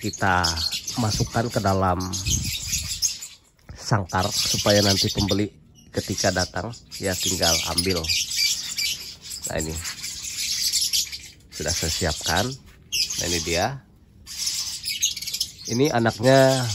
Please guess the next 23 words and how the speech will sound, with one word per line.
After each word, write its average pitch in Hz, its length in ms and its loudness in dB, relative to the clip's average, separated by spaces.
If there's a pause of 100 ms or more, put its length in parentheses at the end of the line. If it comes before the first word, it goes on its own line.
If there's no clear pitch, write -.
bagus-bagus 104 720 2
nih 87 80 4
ya. 98 160 2 (240)
Kebanyakan 107 560 2
nyetak 92 320 4
Ewing 95 320 2
karena 101 240 2
keduanya, 98 720 0 (400)
eh, 87 520 2 (120)
Biola 85 400 2
Ewing. 90 240 2 (2250)
Ini 117 160 4
harganya 104 400 4
saya 107 160 2
jual, 110 560 4 (720)
eh, - 160 4
sangat 101 280 -2 (120)
murah 104 160 4
sekali, 110 560 -2
yaitu 135 400 0
di 110 160 0
harga 95 560 0
empat 107 220 -4